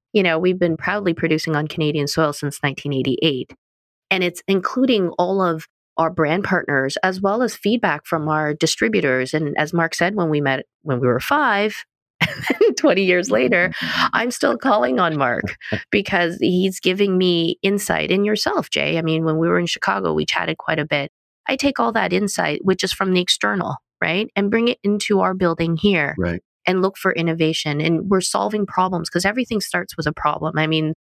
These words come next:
Speaker 1: let it be that's the spirit of entrepreneurship, right? Innovation and entrepreneurship is, what is our problem? So the newest project that we've launched is our S A O P, which is sustainable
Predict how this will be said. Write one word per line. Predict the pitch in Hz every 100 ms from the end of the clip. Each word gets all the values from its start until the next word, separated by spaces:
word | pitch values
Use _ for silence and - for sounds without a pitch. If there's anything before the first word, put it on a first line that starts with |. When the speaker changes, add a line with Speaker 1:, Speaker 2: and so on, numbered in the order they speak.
| -
Speaker 1:
let | 180 185
it | 180
be | 180
that's | 165 160 -
the | 151
spirit | - 175 165
of | 147
entrepreneurship, | 147 147 - 147 147 143 143 - -
right? | 165 156 170
Innovation | 160 160 160 156 165 156
and | 147
entrepreneurship | - 160 147 139 - 139
is, | 147 135 _ _ -
what | 165 151
is | 147
our | 139
problem? | - 135 131 120 147 - _ _
So | - - 175 160 160
the | 175
newest | 175 196 220 -
project | 175 147 151 - -
that | 147 -
we've | 170 165 156
launched | 147 139 143 - -
is | 151 147
our | 139 139 -
S | 156 156
A | 143
O | 139
P, | - 165 143
which | 147 147
is | 143
sustainable | 131 - 147 147 147 139